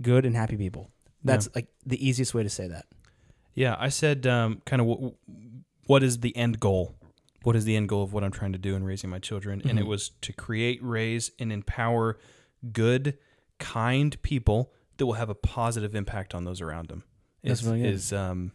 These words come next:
Speaker 1: That's
Speaker 2: kinda what I had put together.
Speaker 1: Is that your quote?
Speaker 2: No, that's not my quote.
Speaker 1: Oh,
Speaker 2: That's just,
Speaker 1: okay.
Speaker 2: I just kinda wrote that. I wrote that down as I was
Speaker 1: Okay,
Speaker 2: going through
Speaker 1: yeah.
Speaker 2: why, and, um, I thought it was important. And it doesn't matter what, um, you know, on a previous podcast we, uh, um, uh,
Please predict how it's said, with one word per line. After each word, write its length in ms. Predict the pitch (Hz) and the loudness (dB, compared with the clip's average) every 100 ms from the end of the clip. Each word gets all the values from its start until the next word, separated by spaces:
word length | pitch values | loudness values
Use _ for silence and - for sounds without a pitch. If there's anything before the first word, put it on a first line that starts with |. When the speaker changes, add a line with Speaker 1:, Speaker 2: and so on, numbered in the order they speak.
| _ | _
Speaker 1:
That's 100 | - - | -12 -4
Speaker 2:
kinda 200 | 120 104 | -2 0
what 140 | 104 | -2
I 40 | 101 | -4
had 140 | 104 | -8
put 80 | - | -12
together. 360 | 95 87 87 104 | -10 -10 -8 -2
Speaker 1:
Is 80 | 127 | 0
that 60 | |
your 100 | 107 | 0
quote? 280 | - 104 160 - | -2 -4 -4 0
Speaker 2:
No, 160 | 143 | 2
that's 140 | 110 - | 2 0
not 100 | 131 | -2
my 80 | 98 | -2
quote. 220 | - 98 | 0 2
Speaker 1:
Oh, 40 | |
Speaker 2:
That's 140 | - 98 | 2 2
just, 180 | 117 110 | -2 -2
Speaker 1:
okay. 80 | |
Speaker 2:
I 20 | 120 | -2
just 200 | - - | -4 -2
kinda 180 | 135 | 0
wrote 160 | 113 113 | 2 0
that. 200 | 101 - | -2 -2
I 60 | 113 | 2
wrote 160 | 117 120 | 2 2
that 120 | 120 | 0
down 160 | 107 107 | 2 0
as 100 | 101 | 0
I 60 | |
was 100 | 95 | -2
Speaker 1:
Okay, 140 | 139 139 | 0 0
Speaker 2:
going 120 | 98 | 0
through 160 | 101 160 | 0 0
Speaker 1:
yeah. 80 | |
Speaker 2:
why, 180 | 135 117 | 2 0
and, 220 | 98 95 101 | -2 -4 -4
um, 240 | 98 98 - - - _ _ _ _ _ _ - | -4 -6 -10 -20 -20 _ _ _ _ _ _ -4
I 60 | |
thought 100 | 170 | 2
it 20 | 185 | 2
was 80 | 175 | 2
important. 420 | 139 165 117 - _ _ | 0 -2 -4 -8 _ _
And 120 | 175 | -2
it 40 | 156 | 2
doesn't 260 | 156 160 | 2 0
matter 360 | 156 143 143 123 _ _ _ | 2 2 2 -2 _ _ _
what, 360 | 135 135 139 - - | 0 2 0 -4 -6
um, 500 | 131 123 117 110 113 | -2 0 0 -2 -4
you 120 | 156 | -4
know, 60 | 120 | -4
on 140 | 127 | -2
a 40 | 123 | 0
previous 320 | 139 139 131 | 4 4 4
podcast 520 | - 120 - 117 - | 2 2 2 0 0
we, 300 | 113 113 107 | -2 -2 0
uh, 220 | 101 98 - - | 0 -2 -6 -10
um, 520 | 135 110 101 98 98 - _ _ _ - - | -8 -6 -6 -8 -10 -14 _ _ _ -16 -8
uh, 280 | 110 76 | -6 -6